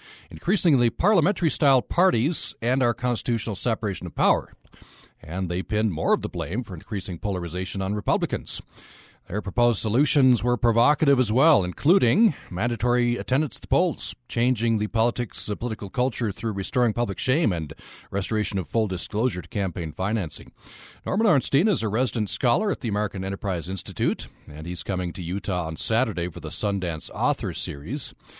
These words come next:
He's my guest, uh, for the hour today. Norman Ornstein, welcome to the program.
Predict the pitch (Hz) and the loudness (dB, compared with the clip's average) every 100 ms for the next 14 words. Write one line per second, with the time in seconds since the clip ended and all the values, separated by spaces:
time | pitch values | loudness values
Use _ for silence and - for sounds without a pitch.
0 | - - _ - 76 76 76 76 78 - | -20 -20 _ -14 -8 -8 -6 -6 -6 -6
1 | - 78 - 95 87 85 - 90 87 87 | -6 -8 -6 -6 -4 -4 -6 -6 -6 -4
2 | 95 101 107 101 104 87 113 107 87 98 | 0 2 2 0 -2 0 2 2 2 2
3 | 98 107 - 117 107 85 113 - 98 82 | 2 2 0 0 0 2 0 -2 -10 -2
4 | 104 127 98 - | -2 0 -4 -6